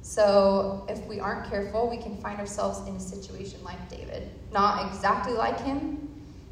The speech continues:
um, but stuck like him, surrounded by the results of really bad decisions that we thought we could avoid. So it's easy to see what David did wrong,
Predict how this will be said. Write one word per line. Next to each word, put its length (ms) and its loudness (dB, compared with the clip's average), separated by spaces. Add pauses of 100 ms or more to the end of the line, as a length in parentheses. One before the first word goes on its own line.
(160)
um, 420 0
but 160 4
stuck 380 0
like 240 0
him, 140 -2
surrounded 420 -2
by 140 2
the 120 0
results 440 -4
of 200 -6
really 180 0
bad 220 -2
decisions 600 -6
that 360 0
we 80 -6
thought 400 0
we 60 -8
could 100 -8
avoid. 320 -8 (2000)
So 200 4
it's 160 0
easy 260 -2
to 40 4
see 720 -6 (140)
what 260 2
David 360 -4
did 240 -6
wrong, 720 0